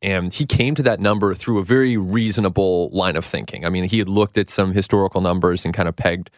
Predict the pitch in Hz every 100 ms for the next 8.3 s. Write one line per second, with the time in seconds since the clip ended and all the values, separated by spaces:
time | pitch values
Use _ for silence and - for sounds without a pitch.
0 | _ _ 98 95 95 90 87 87 - _
1 | _ - 98 90 87 90 - 120 107 95
2 | 180 - 82 - 78 78 107 - - 101
3 | 95 92 - 131 220 - - 104 92 98
4 | 170 98 82 98 113 78 98 95 85 85
5 | 67 92 123 64 - 90 90 87 95 104
6 | 92 95 90 92 85 85 131 147 92 87
7 | 87 78 82 - - - 101 98 92 87
8 | 95 123